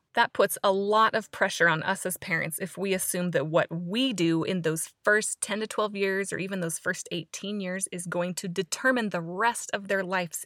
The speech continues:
intellect, personality, and mental health. Let's remove that pressure.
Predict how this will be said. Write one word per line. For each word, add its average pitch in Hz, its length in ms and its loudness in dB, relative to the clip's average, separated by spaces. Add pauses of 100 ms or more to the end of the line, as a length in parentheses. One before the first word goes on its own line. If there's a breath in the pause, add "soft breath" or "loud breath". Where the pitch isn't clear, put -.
intellect, 220 560 -4
personality, 190 680 -2
and 175 100 -2
mental 175 280 -6
health. 165 260 -8 (400 loud breath)
Let's - 200 -6
remove 226 240 0
that 202 180 -4
pressure. - 440 -2